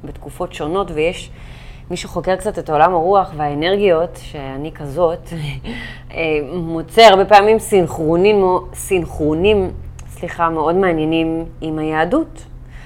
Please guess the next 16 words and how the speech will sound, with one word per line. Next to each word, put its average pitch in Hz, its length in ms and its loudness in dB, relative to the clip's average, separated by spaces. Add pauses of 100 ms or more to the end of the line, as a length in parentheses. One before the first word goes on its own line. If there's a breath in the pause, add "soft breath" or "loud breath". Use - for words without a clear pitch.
(360 loud breath)
אה, 151 200 -4
ועם 151 200 -4
הלוח 180 280 -4
שנה 185 240 -10
העברי 185 400 -6 (160)
ועם 151 200 -8
החגים 160 380 -6
היהודים. 156 640 0 (1600 loud breath)
וזה - 120 -14
כאילו 220 200 4
לי 214 200 6
לא 220 100 8
מוזר, 214 460 8
כי 170 140 -2
אני 160 120 0
יהודייה, 160 800 4